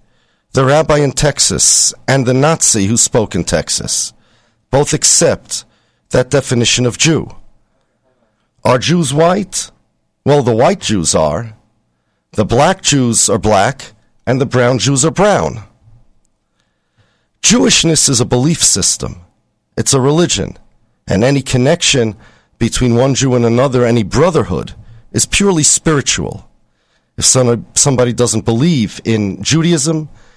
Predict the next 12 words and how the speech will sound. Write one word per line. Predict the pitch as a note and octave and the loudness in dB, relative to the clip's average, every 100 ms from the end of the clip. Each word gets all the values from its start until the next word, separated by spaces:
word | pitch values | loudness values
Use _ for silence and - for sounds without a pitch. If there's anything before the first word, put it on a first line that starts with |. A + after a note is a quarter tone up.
| _ | _
he | - | -2
doesn't | D#3 C#3+ D3 | 0 0 0
believe | D3 C#3+ G#3+ A#2+ A#1+ - - _ _ - - - - | 0 2 0 -2 -4 -10 -20 _ _ -20 -20 -20 -4
in | B2 A2+ | -2 2
any | C#3+ F#3 | 2 0
connection | F3+ F3 C#3 - C#3 | 0 0 0 0 -2
between | B2+ B2 C3+ B2+ | -2 -2 -2 -2
the | C3 | -2
Jewish | C3 B2+ - | -2 -2 -4
people | A#2+ - C#3 | -4 0 0
or | |
even | F3 F3+ C3+ | 0 0 -2